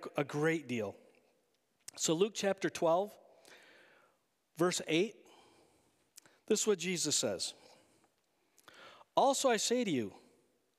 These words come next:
whoever confesses me before men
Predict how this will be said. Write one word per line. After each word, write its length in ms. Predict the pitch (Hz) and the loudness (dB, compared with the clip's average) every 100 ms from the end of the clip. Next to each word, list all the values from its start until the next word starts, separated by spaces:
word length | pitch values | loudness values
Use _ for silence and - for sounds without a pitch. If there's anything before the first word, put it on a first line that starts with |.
| _ _ _ - | _ _ _ -4
whoever 380 | 208 247 285 | 0 2 0
confesses 580 | 285 269 - 226 214 165 | -2 -4 0 0 0 -4
me 160 | 160 196 | -4 -2
before 380 | 175 - 180 156 | -4 -2 0 0
men 380 | 139 143 226 | 2 0 0